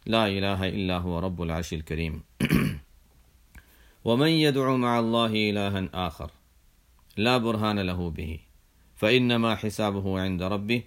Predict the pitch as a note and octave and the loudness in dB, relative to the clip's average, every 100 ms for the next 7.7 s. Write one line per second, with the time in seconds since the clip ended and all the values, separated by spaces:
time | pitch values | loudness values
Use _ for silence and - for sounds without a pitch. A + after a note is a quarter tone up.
0 | - _ - B2 G#2+ G2+ G2 F2+ F2+ E2 | -10 _ -2 0 0 -2 -2 -2 -4 -4
1 | F2+ F2+ E2 E2 E2+ F2+ G2 A#2+ A#2 - | -6 -6 -6 -6 -6 -4 -2 0 -2 -6
2 | _ - _ _ _ - A#2 - D3+ C3 | _ -20 _ _ _ -2 0 2 2 2
3 | A#2 G#2+ G#2+ - G2+ G2 F#2 A2+ G#2+ F#2 | 0 -2 -4 -2 -2 -2 -2 -2 -2 -2
4 | F2+ D#2+ F2 F#2 E2+ D#2+ D#2+ E2+ E2 D#2 | -4 -4 -6 -6 -6 -6 -8 -8 -8 -8
5 | D2+ B2+ A#2+ B2+ C3+ A2+ A2 A#2 A#2+ B2+ | -6 -2 0 2 2 0 0 2 2 2
6 | C3+ A#2+ A2 A2 B2 - G#2+ B2 A#2+ A#2 | 0 0 0 0 -2 -2 0 0 0 0
7 | A#2 A2+ A2 G#2+ G2+ A#2+ | 0 2 0 0 0 0